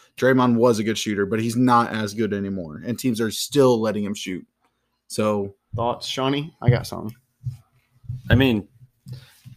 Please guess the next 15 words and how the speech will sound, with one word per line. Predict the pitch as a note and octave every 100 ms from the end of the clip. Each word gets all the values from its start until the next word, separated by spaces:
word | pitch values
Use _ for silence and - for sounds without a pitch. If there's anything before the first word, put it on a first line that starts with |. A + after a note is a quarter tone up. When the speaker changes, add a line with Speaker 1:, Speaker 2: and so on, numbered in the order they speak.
| -
Speaker 3:
I | C3+ C#3
think | D#3+ F3+ D#3+ - - - - - _ _ _ _ -
the | B2+
Warriors | A2+ B2+ C#3 C3+ -
taking | - A#2+ B2+ B2+
him | D3 D3 C#3
is | A#2 A#2 G#2+ G2 - -
your | G2 B2
best | F#2+ A#2 A#2 -
bet | G2+ A2 A#2
to | - A2+
get | F#2 A2+ A2 G2+
a | G2+ G2+ G2 F#2 F2+ - _ _ _ _ _ _ _ _ _ -
top-tier | - B2+ A#2 - - B2+ A#2
trade | - - A2+ A2 A#2+ -